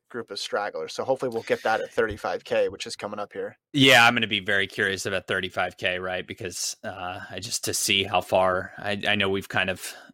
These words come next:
Speaker 2: probably lost the chances of Rupp getting a medal, but just to see how far back he is of, of everybody else. 'Cause he's not,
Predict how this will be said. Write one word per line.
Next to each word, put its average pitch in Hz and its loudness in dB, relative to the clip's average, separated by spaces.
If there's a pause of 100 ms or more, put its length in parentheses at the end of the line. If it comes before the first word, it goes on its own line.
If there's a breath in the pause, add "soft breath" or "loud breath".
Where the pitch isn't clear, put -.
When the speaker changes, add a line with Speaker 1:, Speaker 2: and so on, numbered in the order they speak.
(560)
Speaker 2:
probably 101 0
lost 107 4
the 104 2
chances 101 0
of 98 -8
Rupp 104 4
getting 98 -2
a 98 -8
medal, 98 -4
but 104 -2
just 117 -2
to 113 0
see 107 2
how 101 4
far 95 2
back 92 -2
he 92 -6
is 95 -8
of, 95 -10 (100)
of 101 -6
everybody 95 0
else. 104 4
'Cause 107 2
he's 151 4
not, 156 6